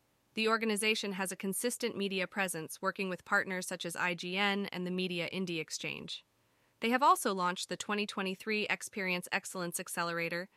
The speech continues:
a collaboration with Netflix that provides funding to mobile game developers. Woodward emphasizes the need for more diversity in decision-making roles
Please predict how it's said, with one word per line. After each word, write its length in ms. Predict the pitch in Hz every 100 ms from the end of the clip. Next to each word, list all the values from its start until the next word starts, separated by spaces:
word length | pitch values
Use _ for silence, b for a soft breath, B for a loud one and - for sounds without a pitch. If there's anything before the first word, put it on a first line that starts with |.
| b b b b 202
a 80 |
collaboration 760 | - 220 220 226 208 202 214 196
with 120 | 190
Netflix 500 | 190 - 175 170 -
that 120 | 190
provides 440 | 202 185 180 175 -
funding 400 | 196 190 175 175
to 100 | 180
mobile 320 | 175 175 175
game 240 | 170 170
developers. 680 | 170 165 160 156 156 160 - b b b b -
Woodward 320 | 285 311 311
emphasizes 640 | - 233 240 220 202 214 208
the 100 | 214
need 260 | 214 214
for 140 | - 202
more 220 | 214 226
diversity 560 | 214 214 233 202 175
in 180 | 175 185
decision-making 760 | 185 - 226 214 180 165 170 160
roles 420 | 156 147 151